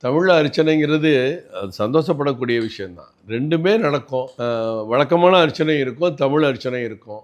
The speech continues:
அது எல்லா இடத்துலையும் இப்ப புதுசா உருவாகிட்டு வருது. திருமணங்கள்ல கூட அதே, அஹ், மந்திரங்கள்ல தமிழ்லையும் சொல்லக்கூடிய வாய்ப்பெல்லாம் வந்திருக்கு. அதை நம்ம பெருமையா நினைப்போம், அது ஒரு குறை இல்லை. ஆனால் இவங்கெல்லாம் என்ன பண்றாங்க? இப்ப இந்த கும்பாபிஷேகம் நடத்துவதெல்லாம் எந்த அளவுக்கு மனப்பூர்வமா நடத்துறீங்க?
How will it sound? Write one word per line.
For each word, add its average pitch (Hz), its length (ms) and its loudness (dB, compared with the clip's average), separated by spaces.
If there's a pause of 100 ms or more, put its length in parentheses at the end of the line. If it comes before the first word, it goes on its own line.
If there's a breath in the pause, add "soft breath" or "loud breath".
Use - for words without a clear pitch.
அது 123 180 -6
எல்லா 127 220 0
இடத்துலையும் 151 380 0
இப்ப 117 140 -4
புதுசா 120 380 -4 (460 soft breath)
உருவாகிட்டு 143 460 4
வருது. 107 320 -8 (480)
திருமணங்கள்ல 165 600 2
கூட 143 180 -2 (220)
அதே, 127 280 0 (680 soft breath)
அஹ், 127 140 -6
மந்திரங்கள்ல 139 600 0
தமிழ்லையும் 165 520 0
சொல்லக்கூடிய 117 420 -8
வாய்ப்பெல்லாம் 123 520 -6
வந்திருக்கு. 98 340 -14
அதை 185 180 -2
நம்ம 269 300 0
பெருமையா 185 320 -2
நினைப்போம், 98 360 -10
அது 127 80 -4
ஒரு 147 220 0
குறை 135 240 2
இல்லை. 95 280 -10
ஆனால் 220 460 6
இவங்கெல்லாம் 214 520 6
என்ன 214 220 4
பண்றாங்க? 196 440 0
இப்ப 107 240 -6
இந்த 104 160 -12 (320)
கும்பாபிஷேகம் 151 680 0
நடத்துவதெல்லாம் 151 560 0
எந்த 139 200 -2
அளவுக்கு 156 320 0
மனப்பூர்வமா 170 640 -2
நடத்துறீங்க? 139 460 -6